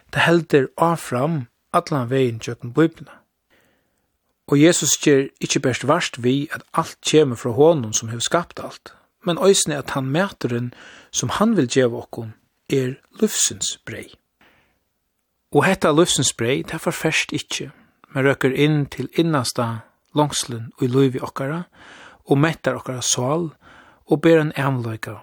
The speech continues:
og i sær. Og vi får løyve til at liva og i lyftnum om, at vi alltid kunne vende okkom til hans herra,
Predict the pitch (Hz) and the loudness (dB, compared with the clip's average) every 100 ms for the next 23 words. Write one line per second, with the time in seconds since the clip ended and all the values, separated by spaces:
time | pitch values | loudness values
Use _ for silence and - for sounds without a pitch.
0 | - 127 - - - _ _ _ _ _ | -8 -6 -4 -6 -12 _ _ _ _ _
1 | _ _ _ - 147 - 131 135 151 139 | _ _ _ 2 2 4 2 4 4 2
2 | 131 123 113 - - _ _ 156 151 160 | 0 0 0 -4 -16 _ _ 0 4 4
3 | 131 135 143 135 147 - - 139 123 131 | 4 0 0 -2 -2 -4 -4 -2 0 -2
4 | 170 156 - - - _ 143 139 151 - | -4 -6 -16 -20 -20 _ -4 -2 -4 -6
5 | - - - 151 143 131 131 131 131 - | -8 -10 -8 -4 -2 0 0 -2 -6 -8
6 | 120 - 110 101 - 117 - | -12 -10 -10 -10 -12 -12 -20